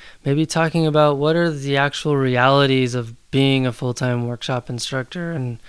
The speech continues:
whether or not it's all puppy dogs and ice cream or not, but we'll save that for Patreon.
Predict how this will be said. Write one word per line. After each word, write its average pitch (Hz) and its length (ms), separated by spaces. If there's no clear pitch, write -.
whether 135 320
or 127 40
not 123 300
it's 123 240
all 127 200
puppy 131 260
dogs 127 260
and 120 120
ice 120 160
cream 117 280
or 117 40
not, 113 180
but 123 120
we'll 127 120
save 123 280
that 120 200
for - 160
Patreon. 117 640